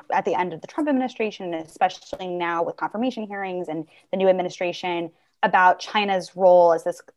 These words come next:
essentially rising, becoming a very dominant global power, and this power that's very much countering in a lot of ways the U S. What role do you think that the Chinese nuclear program plays in helping it to become a global power,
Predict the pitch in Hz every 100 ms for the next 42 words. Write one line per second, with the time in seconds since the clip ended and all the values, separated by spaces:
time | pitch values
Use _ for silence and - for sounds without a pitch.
0 | - 208 190 190 196 202 196 190 185 185
1 | 180 180 170 220 208 185 185 180 175 160
2 | - 156 165 - 262 247 233 226 - _
3 | _ - 196 185 180 180 - 180 196 -
4 | 208 202 185 - 196 185 180 - - 208
5 | 196 190 180 180 175 160 160 160 165 -
6 | 170 170 151 147 165 - _ _ _ -
7 | 214 277 - 208 226 226 185 196 202 202
8 | - - 196 190 202 185 - - 196 185
9 | 180 185 190 180 - 185 170 170 - _
10 | 208 202 202 196 190 - 175 - 185 185
11 | 175 - 175 - 285 247 202 190 185 -
12 | 180 180 175 170